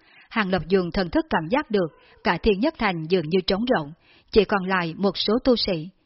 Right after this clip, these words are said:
nên vừa gặp nữ tử họ Tống, hắn đã lên tiếng hỏi. Dù ở trong mật thất,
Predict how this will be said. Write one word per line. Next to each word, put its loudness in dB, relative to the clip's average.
nên 2
vừa 2
gặp 0
nữ 0
tử 0
họ -2
Tống, -2
hắn 0
đã 0
lên 0
tiếng -2
hỏi. -6
Dù 2
ở 0
trong -4
mật -2
thất, 0